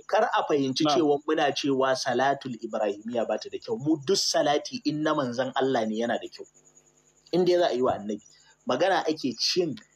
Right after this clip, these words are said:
Speaker 1: wacce ce tafi a gurinmu? Muka ce salatul fati. Sai aka ce wancan ta fito daga baki annabi, muka ce baka da yaƙini. Kawai shine maganar da ake.
Speaker 2: Wato, aka rubuta Allahu, in zan yi adalci, duk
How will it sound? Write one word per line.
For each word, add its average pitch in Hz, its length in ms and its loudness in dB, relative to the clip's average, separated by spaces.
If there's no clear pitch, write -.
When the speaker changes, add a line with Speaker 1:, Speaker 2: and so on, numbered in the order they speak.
Speaker 1:
wacce 127 640 0
ce 120 160 -2
tafi - 260 -6
a 113 140 -2
gurinmu? 113 400 -6
Muka 120 180 -4
ce 117 140 -6
salatul 113 340 -4
fati. 107 320 -12
Sai 151 140 0
aka 160 160 -2
ce - 100 -4
wancan 143 280 0
ta 127 100 0
fito 135 240 -2
daga 113 160 0
baki 107 240 0
annabi, 120 260 0
muka 123 220 -2
ce 123 160 -2
baka 127 240 0
da 113 60 -2
yaƙini. 104 400 -6
Kawai 170 180 2
shine 135 240 -2
maganar 110 320 -2
da 87 80 -8
ake. - 240 -10
Speaker 2:
Wato, 139 240 0
aka 180 240 0
rubuta 160 240 0
Allahu, 143 400 2
in 175 480 2
zan 175 160 2
yi 123 120 2
adalci, 135 640 0
duk 147 160 -6